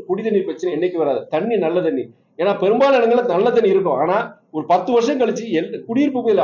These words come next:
அதிகமாக எல்லாரும் போர் போட்டு போகும்போது, பிளஸ் இந்த மழைநீர் சேமிப்பு எதுவுமே இல்லாம எல்லாமே சாக்கடையில் போய் கலந்து போகும்போது எல்லா நகரங்கள்லயும் இந்த குடிநீர் பிரச்சனை வருது. இந்த மூணு ஏக்கர் அந்த குட்டையை போட போது செய்யும்போது இந்த பகுதியில இருக்க எங்கேயுமே வந்து தண்ணி வந்து உங்களுக்கு பிரச்சனை பற்றாக்குறை வந்து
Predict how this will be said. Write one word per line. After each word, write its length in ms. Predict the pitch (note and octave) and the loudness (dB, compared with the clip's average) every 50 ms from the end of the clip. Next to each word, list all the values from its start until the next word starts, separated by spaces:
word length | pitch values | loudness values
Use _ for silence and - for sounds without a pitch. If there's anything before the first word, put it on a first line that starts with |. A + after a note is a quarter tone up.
| C#3+ D3+ | 2 0
அதிகமாக 480 | D#3+ G3+ A#3+ A#3+ A3+ G#3 F3+ E3 E3 | 0 0 0 0 2 2 2 2 2
எல்லாரும் 360 | F3+ D#3 D#3+ F#3+ G3+ A#3 G3+ D#3 | 0 2 2 2 2 2 2 0
போர் 240 | E3+ F#3+ G#3+ G#3+ - | 0 2 2 2 2
போட்டு 180 | G3 F#3 - | 0 -4 -4
போகும்போது, 460 | - D#3+ D#3+ D3+ D3 C3+ C3 C3 C3+ E3+ F3+ - - - _ _ | -4 -4 -2 -2 -2 -2 -4 -2 -2 -2 -4 -6 -12 -20 _ _
பிளஸ் 220 | - G#3+ A#3 A#3 B3 | 0 0 2 2 2
இந்த 100 | C4 G#3+ | 0 0
மழைநீர் 460 | E3+ E3 F3 A3+ C4 C#4 C#4 B3 - - | 2 2 2 2 4 2 2 0 2 2
சேமிப்பு 320 | G3+ G#3+ A#3 A3+ - F#3+ | 2 2 2 2 0 0
எதுவுமே 260 | E3+ E3+ G3+ A3 A#3 | 0 0 0 2 2
இல்லாம 320 | A3 G3 F3+ E3+ D#3 D#3 E3 | 2 2 2 2 0 0 0
எல்லாமே 400 | E3 E3+ G3 G#3+ A3 A3 A3+ A#3 | 2 2 4 4 4 4 2 2
சாக்கடையில் 480 | A3 G3+ F3+ F3+ F#3+ G3 G3+ G3 E3+ | 2 2 2 0 2 0 0 0 0
போய் 140 | F3 E3 E3+ | -2 -2 -2
கலந்து 220 | D#3+ D#3+ F#3 F#3 F3+ | -2 -2 -2 -2 -2
போகும்போது 400 | E3 E3 D#3 C3+ C3 B2+ B2+ C#3+ D#3 - - _ _ _ | -4 -4 -4 -4 -4 -4 -2 -2 -4 -4 -8 _ _ _
எல்லா 320 | - C#3+ F3+ A3+ B3+ C#4 C#4 C#4 C#4 C4 | -4 -4 -2 0 2 4 6 6 6 6
நகரங்கள்லயும் 520 | A#3+ A#3 A#3+ B3+ B3+ B3 A#3 G#3+ G3 G#3 A3+ | 4 4 4 4 4 4 4 2 2 2 0
இந்த 80 | - | 0
குடிநீர் 420 | - G3+ G#3 A3+ A#3+ - A3 - - | -2 -2 -6 -6 -4 -4 -4 -4 -6
பிரச்சனை 240 | E3 - F3 D#3+ D3+ | -8 -8 -4 -2 -2
வருது. 200 | C#3 B2+ A#2 A2 - - _ _ _ | -2 -2 -4 -8 -12 -16 _ _ _
இந்த 220 | - E3+ A3+ A3+ G#3 | -2 0 2 2 2
மூணு 300 | F#3+ G3+ B3 C4+ C4+ C4+ | 2 2 2 2 4 4
ஏக்கர் 300 | C#4+ D4+ D4+ D4+ C4+ A3+ | 2 2 2 0 0 0
அந்த 100 | G3 - | 0 -2
குட்டையை 300 | - G3 - A#3+ A#3+ G3+ | -4 -2 0 0 0 2
போட 160 | F#3+ G3 F#3+ | 0 0 -2
போது 200 | F#3 E3+ F3 E3+ | -2 -4 -6 -6
செய்யும்போது 260 | E3+ D#3+ D3+ F#3 G#3 | -4 -4 -2 -2 -2
இந்த 100 | G3 - | -2 -2
பகுதியில 280 | D#3+ E3 F#3+ A#3 A#3 A3 | -2 0 0 0 0 0
இருக்க 140 | - - E3+ | -2 -2 -4
எங்கேயுமே 360 | D#3 E3+ F3 F3+ F3 F#3+ G3+ | -6 -2 -2 0 0 2 0
வந்து 180 | F3 D#3 - G3+ - | 0 0 -4 -6 -4
தண்ணி 300 | - D#3 E3 G#3+ B3 B3+ | -4 -4 -4 -4 -2 -2
வந்து 180 | G#3 E3+ E3+ | -2 -2 -2
உங்களுக்கு 220 | E3 D#3 D3+ D3 C#3+ | -4 -6 -6 -8 -8
பிரச்சனை 260 | C#3 C3 - F3+ E3+ | -10 -8 -8 -10 -8
பற்றாக்குறை 500 | E3+ F3+ F3+ D#3 D#3 D3+ D3+ D3+ C3 B2+ | -8 -8 -6 -4 -4 -4 -4 -4 -6 -6
வந்து 220 | B2 B2 B2+ D3+ | -6 -6 -8 -12